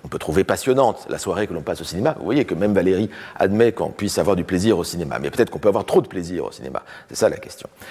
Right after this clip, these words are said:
Mais il est certain que, et c'est là qu'intervient ce terme qui me paraît très intéressant, il est certain que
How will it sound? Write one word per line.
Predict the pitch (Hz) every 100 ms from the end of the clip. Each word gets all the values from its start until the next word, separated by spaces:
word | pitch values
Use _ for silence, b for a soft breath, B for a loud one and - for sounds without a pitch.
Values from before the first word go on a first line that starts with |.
| B B -
Mais | 165
il | 185 196
est |
certain | - - 240 220
que, | 220 240 175 - -
et |
c'est | 69 120
là | 123
qu'intervient | 95 90 85 104
ce | 95
terme | 80 120 104 87 B B B
qui | 104
me |
paraît | - 104 120
très | - - 120 95
intéressant, | 82 67 - - - B B B B
il | 131
est | 156
certain | 156 - 175
que | - 143